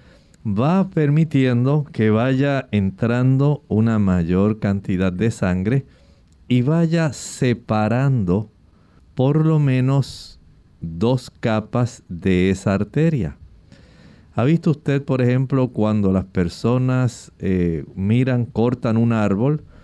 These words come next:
Usted sabe que tiene la corteza, pero eventualmente tenemos la zona que es leñosa.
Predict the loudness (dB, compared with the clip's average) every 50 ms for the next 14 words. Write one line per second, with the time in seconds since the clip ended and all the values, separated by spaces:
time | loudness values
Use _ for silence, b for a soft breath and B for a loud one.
0 | b b b b b b b b -12 -10 -6 -2 -2 -2 0 0 0 0 0 0
1 | 0 -2 -2 0 0 0 2 2 2 0 0 -2 -2 -2 0 0 2 2 2 0
2 | -2 -2 0 0 0 0 0 -4 -6 -6 -2 0 2 0 0 -2 0 0 0 0
3 | -2 _ b b b b b b b b b b b b -2 0 0 2 2 2
4 | 2 0 0 0 2 2 4 4 4 2 2 0 0 -2 -2 0 0 0 0 2
5 | 2 2 2 2 2 0 -2 -6 _ _ -6 -2 0 0 0 0 -2 0 0 0
6 | 2 2 0 0 0 0 0 0 0 -2 -6 -8 -4 0 0 2 2 2 2 0
7 | 0 0 2 2 2 0 -2 -4 -8 -10 -10 -10